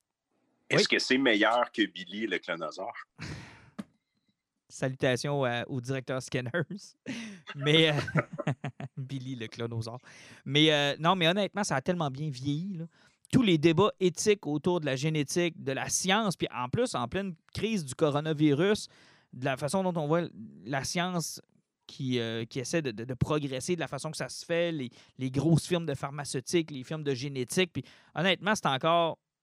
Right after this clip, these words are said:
Speaker 2: quelque chose de très actuel dans notre monde d'aujourd'hui, puis ça se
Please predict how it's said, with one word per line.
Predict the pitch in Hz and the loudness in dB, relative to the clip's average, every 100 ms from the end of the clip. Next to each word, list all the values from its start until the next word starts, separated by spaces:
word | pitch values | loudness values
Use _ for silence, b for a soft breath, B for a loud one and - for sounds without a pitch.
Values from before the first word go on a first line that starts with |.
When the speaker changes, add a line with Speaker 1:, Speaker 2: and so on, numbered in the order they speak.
| _ | _
Speaker 2:
quelque | 160 135 | -8 -6
chose | 139 175 | -4 -2
de | 139 | -4
très | - 147 180 156 | -4 -2 0 0
actuel | 139 - - 135 139 143 | 0 -4 -4 -2 0 -2
dans | 127 | -2
notre | 120 127 | -6 -6
monde | 135 139 | -6 -6
d'aujourd'hui, | 135 117 110 123 156 | -8 -8 -8 -10 -10
puis | 156 | -8
ça | 139 | -10
se | 117 | -10